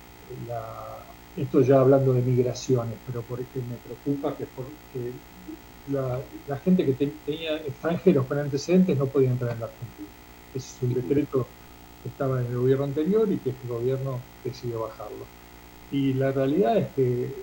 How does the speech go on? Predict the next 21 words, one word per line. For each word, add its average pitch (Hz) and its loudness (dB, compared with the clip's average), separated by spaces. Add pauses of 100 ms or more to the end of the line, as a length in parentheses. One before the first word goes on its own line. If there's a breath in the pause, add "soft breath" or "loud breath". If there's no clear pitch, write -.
(240)
es 160 -6
una 147 -2
complicación, 123 -4 (100)
porque - -10
nosotros 143 -6
habíamos 143 0
detectado 123 -4
un 147 -2
montón 131 0
de 139 0
gente. 131 -6 (720)
Eh, 117 -8 (520)
después 185 0
hemos 180 8
tenido 151 6
de 139 12
otros 143 6
países 175 2
que 139 -2
incluso, 131 2
eh, - -12